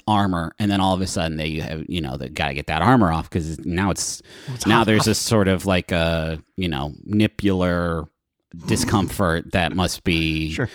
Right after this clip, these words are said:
Speaker 1: and that's why actually a lot of breastplates that you see, like the George Clooney Batman breastplate, you see the
Speaker 2: Right.
Speaker 1: elevated nipples. That's actually to provide a sort of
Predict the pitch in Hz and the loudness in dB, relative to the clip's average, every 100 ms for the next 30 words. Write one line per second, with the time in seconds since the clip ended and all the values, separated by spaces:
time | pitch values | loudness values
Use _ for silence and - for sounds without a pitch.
0 | - - 151 180 214 226 190 147 - 151 | -10 0 4 4 4 4 6 4 4 4
1 | 120 120 135 - 120 127 - - 110 95 | 6 6 4 2 2 2 2 0 2 2
2 | 87 - - 110 90 110 98 98 113 117 | 0 -6 -2 0 2 2 2 2 4 4
3 | 107 - 170 185 139 104 87 123 165 143 | 4 4 4 6 6 6 4 2 4 4
4 | 107 101 - 98 80 110 - 127 120 117 | 4 2 2 2 2 0 2 4 6 6
5 | 120 110 110 107 135 120 101 - 135 185 | 6 6 4 6 4 4 2 2 2 2
6 | 180 151 123 113 101 101 113 104 - 98 | 2 0 0 0 2 4 4 4 2 2
7 | 80 | 0